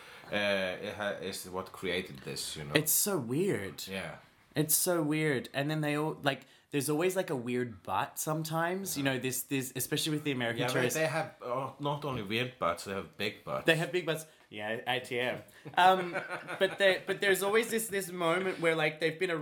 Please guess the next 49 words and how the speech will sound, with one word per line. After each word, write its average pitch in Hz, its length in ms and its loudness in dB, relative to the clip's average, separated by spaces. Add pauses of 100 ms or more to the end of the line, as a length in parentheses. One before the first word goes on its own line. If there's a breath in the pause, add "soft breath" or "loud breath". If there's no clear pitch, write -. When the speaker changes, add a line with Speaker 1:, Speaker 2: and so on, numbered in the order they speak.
Speaker 2:
really 185 160 0
nice, 151 480 -2
you 151 100 -4
know, 139 320 2 (920)
uh, 120 180 4
customer, 147 760 0 (320 loud breath)
and 139 280 0
they, 123 320 2
they're 123 120 2
like, 117 180 -2
"Oh, 143 220 6
you 202 160 2
know, 165 80 0 (140)
you, 127 80 0 (100)
you 135 80 -4
maybe 131 260 2
have 120 160 0
given 127 240 0
them 127 100 -2
a 113 60 0
Brennivín 120 540 0
shot 123 340 2
because 117 220 -8
they 104 100 -4
just 107 240 -4
got 113 160 -2
in 110 160 -6
today, 107 540 0
and, 92 100 -8 (240 loud breath)
Speaker 1:
Mm-hmm. 107 160 -6
Speaker 2:
oh, 110 100 6
welcome 107 340 0
to 131 80 2
Iceland." 110 600 -2
And, 98 200 -10 (300 loud breath)
and, 113 400 -4 (120)
I 147 60 4
mean, 151 240 -2
when 156 160 0
you, 156 200 -2
also 156 360 2
in 123 80 -2
this 147 180 -2
country, 139 400 -4
when 127 160 -4
you're 117 140 0
a 110 120 -6 (100)
foreign 139 340 2
bartender, 160 640 0